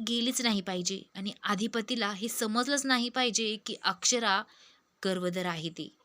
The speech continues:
अधिपती अक-, बा-, बाबा होतो आहे." त्यावर दुर्गीही तेच म्हणते, "हो ताई,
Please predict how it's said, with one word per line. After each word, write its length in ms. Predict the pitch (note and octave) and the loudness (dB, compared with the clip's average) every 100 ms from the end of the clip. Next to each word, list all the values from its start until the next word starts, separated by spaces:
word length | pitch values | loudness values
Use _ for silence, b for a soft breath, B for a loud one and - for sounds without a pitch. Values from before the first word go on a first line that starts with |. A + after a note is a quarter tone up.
| _ _ b b b b _ _ _ - | _ _ b b b b _ _ _ 0
अधिपती 720 | F#3+ F#3 A3 G#3+ A#3+ G#3+ G#3+ - | 2 2 0 2 2 2 0 -2
अक-, 360 | F#3+ _ - B B B _ | -4 _ -20 B B B _
बा-, 360 | F#3+ G3+ - - | 0 2 2 0
बाबा 320 | F#3 G3 G3+ | 4 6 6
होतो 280 | A#3 G#3+ F3+ | 4 0 -2
आहे." 140 | F3 E3 b b _ - | -2 -4 b b _ 2
त्यावर 260 | E4+ F4 | 4 4
दुर्गीही 460 | D4 B3 G3+ G#3+ B3 A#3 | 4 2 2 2 4 2
तेच 180 | G3+ | 2
म्हणते, 360 | F3 F3 E3 D#3+ - _ _ _ _ _ | 2 0 0 -4 -6 _ _ _ _ _
"हो 100 | G3 | -6
ताई, 240 | F#3+ G3 | -4 -2